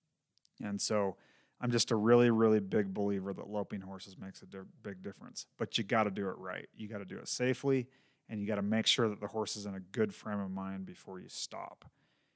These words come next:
If you let 'em get crazy and try to run off and then you stop loping, then you're just making things even worse. So, um, I do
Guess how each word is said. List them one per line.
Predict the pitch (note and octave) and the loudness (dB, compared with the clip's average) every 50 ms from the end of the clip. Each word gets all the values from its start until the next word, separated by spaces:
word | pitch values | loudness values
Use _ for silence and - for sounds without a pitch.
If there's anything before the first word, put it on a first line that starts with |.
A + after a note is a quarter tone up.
| _ _ _ _ _ | _ _ _ _ _
If | - G2+ - - | -18 -14 -8 -6
you | G2+ G2+ | -4 0
let | G#2 G#2+ G#2 | 0 0 2
'em | G#2+ G#2+ | 0 0
get | G2 G#2 F2+ | -2 -2 -6
crazy | - - - A#2+ A#2+ A#2 A2 G#2 G#2+ | -6 0 4 4 6 6 4 2 2
and | G#2 G2 F#2+ | 0 -2 -2
try | G#2 G#2 G#2 | -2 -2 -2
to | G2+ | -2
run | G2 G2+ G#2 G2+ | 0 -2 -2 -2
off | G2+ G2+ G2+ G2+ G2 - | 0 0 0 -2 -2 -4
and | F#2+ F#2 | -8 -4
then | G2 G#2+ A#2+ | -2 0 2
you | A#2 G#2 | 2 0
stop | G2 - - G#2 F#2+ F#2 - | -2 -4 -4 -6 -6 -6 -4
loping, | G2+ G2+ F#2+ - G2+ F#2+ | -4 -4 -4 -4 -6 -8
then | F#2+ F#2+ F#2+ | -8 -6 -6
you're | F#2+ F#2+ F#2 | -6 -6 -8
just | F#2 F#2+ - | -10 -12 -12
making | G2 F#2 F#2 F2+ - F#2 | -12 -12 -12 -14 -16 -18
things | F2+ - F#2 F#2 F#2 - | -16 -16 -16 -16 -16 -18
even | F#2 F2+ F#2+ F#2+ F#2+ | -18 -18 -18 -18 -16
worse. | G2 G#2 G2+ F2+ - - - - - _ _ _ _ _ _ _ _ _ _ _ _ | -14 -12 -14 -12 -10 -12 -12 -12 -14 _ _ _ _ _ _ _ _ _ _ _ _
So, | - - - G#2+ G2+ G2 G2 F#2 - _ _ _ _ _ _ _ _ _ _ _ _ _ _ _ _ _ _ _ _ _ _ _ _ _ _ _ _ _ | -10 -6 -4 -2 -2 -2 -2 -6 -8 _ _ _ _ _ _ _ _ _ _ _ _ _ _ _ _ _ _ _ _ _ _ _ _ _ _ _ _ _
um, | C3 C3 B2+ B2 A#2+ A2+ G2+ - _ _ _ _ _ _ _ _ _ _ _ _ _ _ _ _ _ _ _ _ _ _ - | 8 8 8 8 6 2 -4 -6 _ _ _ _ _ _ _ _ _ _ _ _ _ _ _ _ _ _ _ _ _ _ 0
I | B2 C#3 | 0 0
do | C#3 B2 D#3 G3 G3 G3 F#3 F3 D#3+ D3 C3+ - | 6 8 10 12 12 12 12 12 12 12 10 8